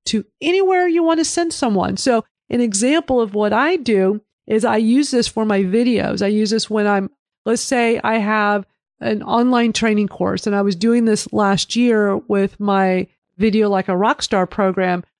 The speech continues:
I would make these videos of me promoting the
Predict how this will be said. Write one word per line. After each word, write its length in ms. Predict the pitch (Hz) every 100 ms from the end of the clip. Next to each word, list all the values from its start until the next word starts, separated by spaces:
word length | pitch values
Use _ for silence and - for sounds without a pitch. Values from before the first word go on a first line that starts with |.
| _
I 80 | -
would 140 | 214
make 220 | 208 214 214
these 220 | 214 175
videos 840 | 185 233 247 233 233 226 220 214
of 400 | - 190 180 180
me 380 | 196 190 190 - _ _ _
promoting 440 | 220 208 262 277
the 220 | 262 -